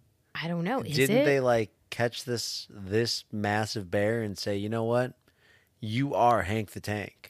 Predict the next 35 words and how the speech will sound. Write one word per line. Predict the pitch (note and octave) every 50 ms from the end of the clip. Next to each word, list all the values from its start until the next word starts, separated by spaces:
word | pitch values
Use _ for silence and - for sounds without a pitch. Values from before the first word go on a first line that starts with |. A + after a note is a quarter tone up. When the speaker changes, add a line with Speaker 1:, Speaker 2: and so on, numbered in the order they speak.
| - -
Speaker 1:
I | G#3 G#3+ A#3+
don't | D4 F4 F4+
think | E4 F#4+ F#4+ -
they've | G4 F#4 C4
caught | - - - C4 B3+ B3 -
any | - G3+ B3 D#4 E4 C#4
bear. | F#3 - D3 A2 A#2 G2 - - F2 C3+ F#3 - _ _ _ _ _ _ _ _ _ _ _ _ _ _ _ _ -
It | - C4+
just | C4+ C4 C#4
says, | D#4 C4+ G#3
"D | G3 A#3+ C4+
N | D4+
A | E4 E4
evidence | - B3 B3 C4 C4 C4 A3+
collected | - - B3 A#3+ - A#3
over | A#3+ A#3 A#3
the | A#3
past | A3+ - G#3+ A3 A3 -
several | C4+ C4 B3+ A#3+
months | G#3+ G#3 G3+ G3
showed | - - - G#3+ G3+ G#3 G#3+ G#3+ - - - - -
that | G#3+
at | G#3 G3+
least | G#3+ A3 A3+ - - -
three | - - - A3 G#3 A#3+ B3+
bears | A#3+ B3 A#3 A#3 A#3 A#3+ A#3 A3+
were | G#3 G#3
involved | G#3 G3 F#3+ F#3+ F#3 F#3+ G3
in | G#3+
the | G#3+
break-ins." | G3 G3+ G#3+ C4 C#4 - F3+ - - - - - - - - _ _ _ _ _ _ -
Oh, | - F#3
it's | F#3 - -
Lake | G3+ F3+ E3 -
Tahoe. | - - F3 D#3+ D#3+ E3 C#3 C3 - - - -